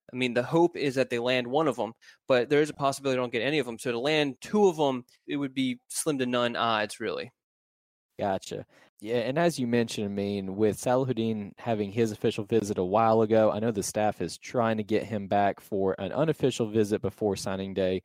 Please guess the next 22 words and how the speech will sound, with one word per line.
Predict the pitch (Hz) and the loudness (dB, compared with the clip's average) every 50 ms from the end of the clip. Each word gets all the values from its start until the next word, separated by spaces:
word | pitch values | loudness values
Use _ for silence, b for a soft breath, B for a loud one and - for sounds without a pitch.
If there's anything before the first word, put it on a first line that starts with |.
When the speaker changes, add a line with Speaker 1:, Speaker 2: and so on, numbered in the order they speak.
| _ _ _ _ _ _ _ _ _ _ _ | _ _ _ _ _ _ _ _ _ _ _
Speaker 2:
We | 113 104 110 120 123 | -6 -2 0 0 0
shall | 120 - - 110 101 | 0 2 2 2 2
see | 95 - - 127 117 | 2 0 -2 -2 2
what | 110 101 92 | 2 2 2
happens | 110 107 104 - 110 104 95 101 | 2 0 0 0 -2 -8 -8 -6
with | 95 90 87 - _ - | -8 -8 -8 -8 _ 0
that. | 120 113 107 95 80 - - _ _ _ _ _ _ _ | 2 4 4 4 2 -2 -6 _ _ _ _ _ _ _
But | 113 104 101 - - _ _ _ | 2 2 2 0 -2 _ _ _
I | - 175 | -6 -6
think | - - 175 185 180 - | -4 -2 -4 -4 0 0
it's, | 165 131 - 110 | 0 0 0 -4
it's | 104 101 - | -10 -4 -4
a | 113 | -4
good | 101 101 - 156 156 | -4 0 0 2 2
opportunity | 147 123 120 110 - - 127 117 113 110 104 98 98 95 95 95 92 - _ _ _ _ _ _ _ | 2 0 0 -6 -6 -4 -4 -2 -2 -2 -2 -2 -2 -2 -2 -4 -6 -8 _ _ _ _ _ _ _
to | - - 117 | -8 -8 -8
try | - - - - 143 131 127 131 127 | -8 -8 -8 -4 0 2 2 2 2
and | 120 | 0
at | 110 - - | -2 -2 -2
least | 110 117 113 104 - - | -2 -2 -2 -2 -6 -10
close | - - - 117 110 107 95 | -6 -2 0 2 2 2 2
out | 104 98 95 95 90 78 - | 2 2 4 4 2 2 0